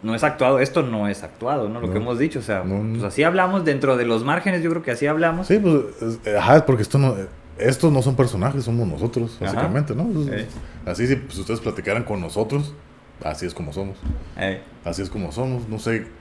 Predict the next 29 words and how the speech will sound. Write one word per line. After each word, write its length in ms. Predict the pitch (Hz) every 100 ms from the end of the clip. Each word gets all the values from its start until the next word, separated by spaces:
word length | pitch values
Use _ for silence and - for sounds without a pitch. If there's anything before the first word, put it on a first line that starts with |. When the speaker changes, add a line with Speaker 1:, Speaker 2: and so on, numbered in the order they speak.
| - - - - -
Speaker 2:
mucha 200 | 90 101 98
gente 200 | 110 110
a 40 |
lo 80 | 101
mejor 180 | 87 98
no 80 |
conoce 240 | 104 104 98
este 200 | - 101
lado 300 | 90 95 87
de 60 |
mí, 120 | 85 110
pero 120 | 95
así 140 | 76 87
soy, 300 | 95 104 107 - -
o 60 |
a 40 | 85
lo 60 |
mejor 180 | 82 92
mucha 180 | 95 92
gente 220 | 98 101
no 100 | 98
conoce 220 | 95 92
el 60 | 98
lado 120 | 92
de 140 | 85 104
ti, 40 | 101 -
Speaker 1:
Ándale. 380 | 92 104 113
Speaker 2:
así 100 | 123 98
eres. 340 | 127 123 117